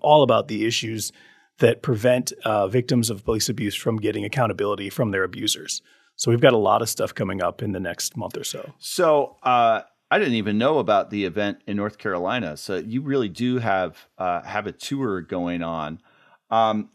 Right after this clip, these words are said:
Speaker 2: well, we'll get to, uh, Patrick's tour in a moment, but first I'd like to, uh, in-, just, just say hello and introduce, uh, Suranjan Sen, who was on, uh, uh, with us just a couple weeks ago and is now back with the Takings Clause. How are you doing, Suranjan?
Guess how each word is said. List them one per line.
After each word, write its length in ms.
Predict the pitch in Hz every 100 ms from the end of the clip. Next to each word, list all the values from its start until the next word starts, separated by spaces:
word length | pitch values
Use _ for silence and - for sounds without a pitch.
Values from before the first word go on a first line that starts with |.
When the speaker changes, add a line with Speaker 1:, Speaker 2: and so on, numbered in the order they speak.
| _
Speaker 2:
well, 200 | 123 135
we'll 120 | 131
get 260 | 135 170 165
to, 280 | - 160 -
uh, 120 | 123 123
Patrick's 400 | 147 131 120 -
tour 260 | 143 127
in 240 | 120 123 110
a 60 |
moment, 500 | 107 135 147 123 - _
but 220 | 120 113
first 320 | - 127 120 -
I'd 80 | 113
like 220 | 110 101
to, 540 | - 110 101 98 98 -
uh, 200 | 101 95 -
in-, 240 | 104 101 _ _ _
just, 220 | 110 101 - -
just 220 | 107 -
say 300 | 110 98 95
hello 340 | 98 104 110
and 100 | 107
introduce, 540 | 104 - 107 98 - -
uh, 140 | 101 90
Suranjan 600 | - 120 120 113 113 98
Sen, 380 | - 127 160 240 _ _ _ _
who 180 | - 110
was 240 | 104 104
on, 260 | 117 120 117
uh, 100 | 110 -
uh, 140 | 117 104
with 160 | 110 110
us 160 | 110
just 200 | - 226
a 20 |
couple 260 | - 208 170
weeks 240 | 165 -
ago 300 | 196 220 302
and 100 | 202
is 180 | 123 113
now 180 | 135 135
back 320 | 131 135 135
with 220 | 139 117 107
the 280 | 113 110 -
Takings 720 | - 165 165 156 156 - - -
Clause. 640 | - - 156 151 156 262 -
How 140 | 165
are 40 |
you 120 | 196 180
doing, 180 | 320
Suranjan? 460 | 302 120 113 117